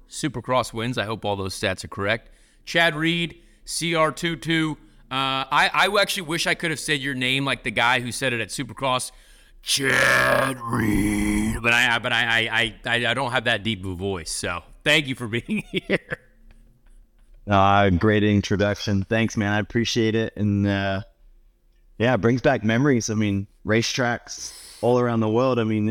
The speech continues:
Speaker 2: you know, I think I first met you in Indy, and, uh, you know, we were in my world, and then,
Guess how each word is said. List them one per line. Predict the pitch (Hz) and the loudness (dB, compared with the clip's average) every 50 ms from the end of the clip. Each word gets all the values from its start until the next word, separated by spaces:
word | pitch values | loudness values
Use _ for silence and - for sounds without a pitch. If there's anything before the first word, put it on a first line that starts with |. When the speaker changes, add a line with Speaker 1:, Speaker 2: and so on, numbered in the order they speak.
| 110 80 - | -2 -4 -4
Speaker 2:
you | 98 113 110 | -4 -2 0
know, | 110 | 2
I | 110 110 | 0 0
think | 104 123 117 107 | 0 -2 -2 0
I | 113 110 | 0 -2
first | - - - 123 117 - - - | -2 -2 -2 -2 -2 -2 -4 -2
met | 117 117 98 95 | -2 0 2 2
you | 120 120 | 2 4
in | 113 104 104 | 4 4 2
Indy, | 107 113 123 127 127 123 123 120 | 2 2 4 2 2 4 4 4
and, | 113 101 98 98 95 - _ _ _ _ _ _ _ _ _ | 4 2 2 0 -2 -6 _ _ _ _ _ _ _ _ _
uh, | - 98 104 104 101 95 95 92 90 90 90 87 85 87 87 - _ _ _ _ _ _ _ _ _ | -4 -2 0 0 0 0 0 2 2 2 0 0 -2 -4 -6 -10 _ _ _ _ _ _ _ _ _
you | 104 104 101 | 0 0 2
know, | 98 95 95 | 2 2 2
we | 92 101 101 | 2 2 2
were | 104 104 | 2 2
in | 101 98 | 2 2
my | 98 101 107 113 113 | 2 2 2 2 2
world, | 113 113 120 117 117 117 117 113 | 2 2 2 2 2 2 2 2
and | 107 101 98 | 2 2 0
then, | 95 90 90 90 90 85 - | 0 0 0 0 -2 -2 -6